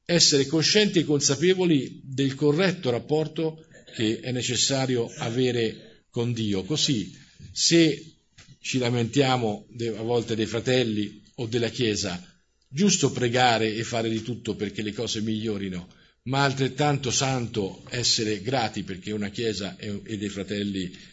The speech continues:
eh, ci sono. E se questa è la giusta prospettiva, non, non rimane, ehm, immutata la nostra vita, perché anche questo è altrettanto intuitivo,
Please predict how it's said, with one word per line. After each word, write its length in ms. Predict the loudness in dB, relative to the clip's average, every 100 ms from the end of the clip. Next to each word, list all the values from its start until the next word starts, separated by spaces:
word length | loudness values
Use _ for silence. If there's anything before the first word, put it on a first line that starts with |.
| -20
eh, 260 | -14 -12 -12 -8
ci 140 | -4
sono. 560 | -4 -4 -8 -12 -18 _ _ _ _ -20 -4
E 120 | 2
se 260 | 6 4 4
questa 340 | 4 6 6
è 20 |
la 120 | 6
giusta 320 | 6 2 2 0
prospettiva, 800 | 0 -2 -6 -2 -4 -2 -4 -10 _ _ _ -6
non, 840 | 0 4 4 4 4 4 2 -4 -8
non 380 | -2 0 0 2
rimane, 800 | 4 4 4 2 0 -2 -8 -20 -20 _ _ _ _ _
ehm, 520 | -6 -4 -4 -8 -14 _ -20 -20 -20 _
immutata 840 | 2 4 4 6 6 6 4 -2 -2
la 160 | -4
nostra 640 | -2 0 -2 -2 0 0 -2
vita, 400 | -6 -4 -2 -4
perché 300 | -2 -2 4
anche 200 | 4 4
questo 320 | 2 0 2 4
è 80 |
altrettanto 1200 | 6 4 2 0 2 2 4 2 2 2 2 -2 -20 _ _
intuitivo, 800 | 2 4 4 2 2 4 2 2